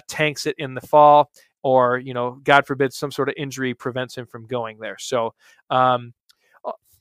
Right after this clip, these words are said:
switch or staying on the offensive side of the ball, Trent Goins, who is normally a defensive end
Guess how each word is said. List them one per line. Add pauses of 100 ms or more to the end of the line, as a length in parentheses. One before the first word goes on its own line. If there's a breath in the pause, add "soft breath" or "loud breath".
switch
or
staying
on
the
offensive
side
of
the
ball,
Trent
Goins,
who
is
normally
a
defensive
end